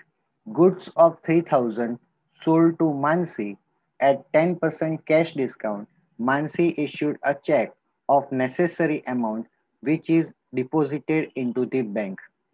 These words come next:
Here we have sold the goods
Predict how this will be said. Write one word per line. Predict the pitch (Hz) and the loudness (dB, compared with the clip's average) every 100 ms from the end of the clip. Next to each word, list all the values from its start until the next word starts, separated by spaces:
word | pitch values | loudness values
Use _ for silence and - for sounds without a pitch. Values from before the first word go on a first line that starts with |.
| _ _ _ _ _ | _ _ _ _ _
Here | 135 139 147 165 - _ _ _ _ _ _ | 0 2 2 0 -10 _ _ _ _ _ _
we | 131 160 | -2 -2
have | 135 156 160 160 | 2 2 2 -4
sold | - 151 156 151 | -2 2 2 2
the | 160 | 0
goods | 127 139 131 | 0 -2 -2